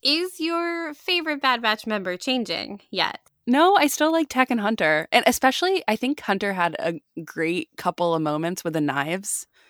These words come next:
Speaker 2: So cool.
Speaker 1: Mm. The thing is, I feel like Hunter hasn't had a lot to do these, like,
Speaker 2: Right.
Speaker 1: the past
Speaker 2: Episode one was Hunter's episode.
Speaker 1: Yeah, and then he hasn't, he, like, I feel like he hasn't been doing as much the past few, two episodes.
Speaker 2: Yeah.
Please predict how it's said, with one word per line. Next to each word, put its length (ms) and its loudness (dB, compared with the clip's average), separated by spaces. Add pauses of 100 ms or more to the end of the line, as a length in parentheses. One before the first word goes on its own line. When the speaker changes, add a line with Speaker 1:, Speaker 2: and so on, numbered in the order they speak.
(300)
Speaker 2:
So 320 6
cool. 500 2 (340)
Speaker 1:
Mm. 380 2 (400)
The 60 4
thing 220 2
is, 100 0
I 80 4
feel 160 2
like 80 -2
Hunter 260 2
hasn't 380 -2
had 100 0
a 80 0
lot 220 2
to 80 -16
do 480 -2 (120)
these, 220 -6
like, 160 0
Speaker 2:
Right. 240 2 (100)
Speaker 1:
the 60 -12
past 180 2
Speaker 2:
Episode 340 2
one 360 2
was 300 0
Hunter's 500 -4
episode. 600 -2
Speaker 1:
Yeah, 380 6
and 140 2
then 140 0
he 140 -2
hasn't, 880 2 (420)
he, 340 -8 (300)
like, 340 -2
I 140 4
feel 140 -2
like 120 0
he 60 -4
hasn't 240 -2
been 80 0
doing 260 0
as 140 -6
much 220 -6
the 100 -6
past 340 -2
few, 120 -20 (100)
two 200 0
episodes. 680 -4 (260)
Speaker 2:
Yeah. 340 -8